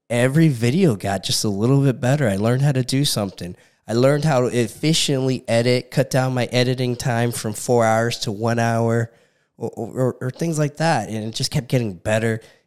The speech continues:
and better. I learned how to color grade, learned about mic placement. Like, I've been doing it all wrong. It sounds silly.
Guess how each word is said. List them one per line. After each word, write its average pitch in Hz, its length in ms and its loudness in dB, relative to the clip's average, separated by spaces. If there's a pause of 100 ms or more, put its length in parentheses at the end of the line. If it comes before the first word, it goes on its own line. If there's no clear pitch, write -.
(120)
and 95 100 -20 (160)
better. 110 500 0
I - 60 -10
learned 107 320 -4
how 107 160 -10
to 98 80 -16
color 120 420 -4
grade, 113 600 -6 (800)
learned 117 300 -2
about 104 480 -4 (260)
mic 113 540 -4
placement. 139 960 -4 (760)
Like, - 160 -14
I've 104 80 -8
been 120 100 -2
doing 151 280 0
it 170 80 -4
all 139 160 0
wrong. 117 540 -4
It 104 100 -8
sounds 147 380 -2
silly. 151 580 -4